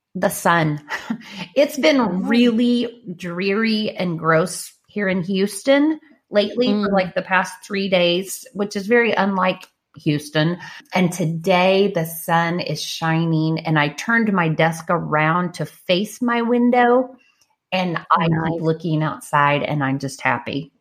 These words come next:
Speaker 1: because the sun, and I'm speaking, you know, speaking of dogs, I'm getting ready to take my, my dog for a little walk just around the block. And I'm excited that he's not gonna get muddy.
Speaker 2: That's a great thing to give you life.
Speaker 1: Yeah.
Speaker 2: That's exciting.
Speaker 1: Yeah.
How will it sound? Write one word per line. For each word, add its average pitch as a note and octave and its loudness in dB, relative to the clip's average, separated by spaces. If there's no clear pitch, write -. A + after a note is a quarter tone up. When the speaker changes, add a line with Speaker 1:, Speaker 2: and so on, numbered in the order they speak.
Speaker 1:
because - -6
the E3 0
sun, D#3 0
and E3 2
I'm F3 0
speaking, E3 -4
you D#3+ 2
know, C#3+ 0
speaking E3 -4
of D#3 -2
dogs, D#3+ 2
I'm F3 -4
getting - -8
ready D#3 -2
to D#3 -12
take E3 -4
my, D#3+ -2
my F#3 2
dog D#3+ 2
for F3 0
a D#3+ 0
little G#3 2
walk G3 4
just - -18
around D#3 -4
the A3 -4
block. G3 -6
And F3 -10
I'm E3+ -10
excited E3 -4
that F3 -2
he's F#3 -6
not F3+ -2
gonna F#3 -4
get F#3 -2
muddy. F3+ 0
Speaker 2:
That's G#3 0
a C4 4
great A3 2
thing A#3+ 2
to F#3 2
give D#3+ 0
you D#3 -4
life. D#3 -6
Speaker 1:
Yeah. A3+ 2
Speaker 2:
That's - -4
exciting. A3+ -4
Speaker 1:
Yeah. F4 2